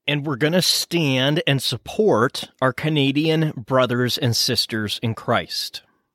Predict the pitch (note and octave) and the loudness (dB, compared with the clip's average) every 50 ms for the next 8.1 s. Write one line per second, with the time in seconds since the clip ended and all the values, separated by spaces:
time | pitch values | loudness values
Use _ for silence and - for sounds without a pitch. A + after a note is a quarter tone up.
0 | _ _ _ _ _ _ _ _ _ _ _ _ _ _ _ _ _ - C#3 D3 | _ _ _ _ _ _ _ _ _ _ _ _ _ _ _ _ _ 0 2 2
1 | C#3 B2+ C3 B2+ A#2 - C#3 B2 A#2+ A#2 A2+ A#2 A2 - - A2 - - B2 A#2+ | 4 4 2 2 2 0 -2 0 2 2 2 2 0 0 -4 -8 -6 -4 -4 -2
2 | A2+ A2 A2 - _ _ _ _ _ _ _ _ _ _ _ _ _ _ _ _ | -2 -2 -2 -4 _ _ _ _ _ _ _ _ _ _ _ _ _ _ _ _
3 | _ _ _ _ _ _ - D3 D#3+ D#3+ E3 D#3+ - - C#3 B2+ B2+ B2+ - - | _ _ _ _ _ _ 0 0 2 2 2 0 2 2 2 2 2 2 0 0
4 | - C3 B2+ C3+ C3 B2 - - B2 A#2+ A#2+ - C3+ B2+ A#2+ A2+ A2 A2 A#2 A2+ | 2 2 2 4 2 0 0 2 2 2 2 0 0 -2 0 0 2 2 0 0
5 | - B2+ A2+ A2 G#2+ - - B2+ A#2 A2+ A2 - - A2+ A2 G#2 - - A#2+ A2 | 0 0 0 0 -2 -2 -2 0 0 0 0 0 0 0 0 0 0 0 0 0
6 | G#2 F#2+ - A#2+ C3 B2+ - - - A#2+ A#2+ A#2+ A#2 G#2+ A2 G2+ - - B2 A2+ | 0 0 -2 -2 -2 -2 -2 -2 -2 0 0 0 0 0 -2 -4 -2 -2 -2 -2
7 | - - A2+ A2 G#2+ G#2+ G2 A#2 G#2+ - - B2 C3+ D3+ C#3 B2+ A2+ G#2+ G2+ A2 | 0 -2 -2 0 0 0 0 0 -2 0 0 0 0 2 2 2 2 2 0 0
8 | G#2+ - | -2 -4